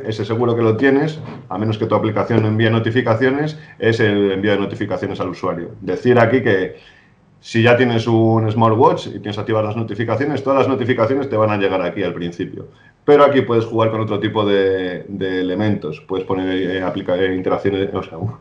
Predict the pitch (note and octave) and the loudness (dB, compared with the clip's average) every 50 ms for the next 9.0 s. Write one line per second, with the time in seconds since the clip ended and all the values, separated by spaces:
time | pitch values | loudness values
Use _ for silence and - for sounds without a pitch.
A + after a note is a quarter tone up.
0 | _ - G2+ - - - G#2 G2+ - - G#2+ G#2+ F#2+ G#2 G2 F#2+ G#2+ G2+ G2+ G2+ | _ -2 -2 -2 0 -2 -2 -2 0 0 0 0 0 0 0 0 2 2 2 4
1 | G2+ G2 - - - C#3+ C#3+ C#3+ C#3 C#3 C3+ C3+ C#3 C#3 C#3 C#3 - - - _ | 4 2 2 4 4 6 6 8 8 8 8 8 6 6 4 0 -4 -10 -18 _
2 | _ _ _ _ _ A2+ A2 G#2 G#2 G2+ G2+ G2+ G2+ G2 G2 G2+ G2 G2 G2+ G2+ | _ _ _ _ _ 2 4 4 4 6 6 6 6 6 6 4 4 4 2 0
3 | - B2+ B2 C3 C3+ C3 A#2 F#2+ - A2+ A2+ A2+ A2 A2 A2+ B2 A2+ A2 A2 G#2+ | -2 0 0 2 4 4 4 4 2 0 0 0 0 0 0 0 2 2 2 2
4 | G#2+ G#2+ G#2+ G#2 G#2+ G2+ A2 A2 G#2 G2 A2+ A2+ A#2 A2+ A2 G#2 F#2+ - G#2 G2+ | 0 0 -2 -2 -2 -4 -2 -2 -2 -2 -2 -2 -2 -2 -2 -2 -2 -2 -2 0
5 | G#2+ G#2 G2+ G2 - F#2 F2+ F2+ F2 E2+ - E2+ E2 - F2+ F2 F2+ F2 - A#2+ | 0 0 0 -2 -4 -6 -6 -6 -6 -8 -8 -10 -8 -6 -6 -6 -6 -2 0 2
6 | A2+ G#2 E2+ D#2+ F2 E2+ D#2+ - - - - - - - _ _ - F#2+ F2+ F2+ | 2 2 0 -2 -6 -8 -10 -12 -14 -20 -20 -20 -20 -20 _ _ -4 -2 2 2
7 | F2 F2+ F2+ F2+ F2 - - G#2+ G#2 G#2 G2 G#2+ A2 A2 A2 B2 B2+ B2+ A#2+ - | 4 4 4 2 0 0 0 0 0 0 2 2 2 4 4 4 4 4 2 2
8 | A2+ G#2 G2 G2 G2 G2 F#2+ F#2+ F#2 F#2+ F#2 F2+ F2+ F2+ F#2 F2+ F2 E2+ - - | 0 2 2 2 2 2 0 0 0 -2 -4 -4 -4 -4 -4 -4 -6 -6 -8 -10